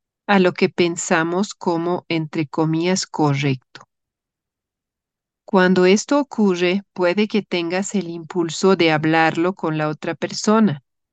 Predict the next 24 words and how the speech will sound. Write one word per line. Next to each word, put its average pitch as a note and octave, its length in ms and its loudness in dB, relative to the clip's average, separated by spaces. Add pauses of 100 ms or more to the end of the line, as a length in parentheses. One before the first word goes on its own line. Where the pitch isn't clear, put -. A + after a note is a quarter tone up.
(280)
hasta F3+ 320 -2
que F3 180 2
vuelvan F3 480 2
a F#3 80 2
encontrar D#3+ 640 -2
el F3+ 180 -4
camino F3+ 720 0
hacia D#3+ 440 -4
la D#3 120 0
conexión. F#3+ 840 -2 (1400)
Sin A#3 280 6
embargo, F3+ 640 4
hay G#3+ 220 2
momentos F#3 640 2
en E3+ 160 -4
los D#3+ 220 -6
que F3 160 -4
lo E3 160 -2
que E3 160 -8
sirve F#3 460 2
más F3 360 0
a F3+ 140 -2
la D#3 160 -2
vida D#3+ 460 -4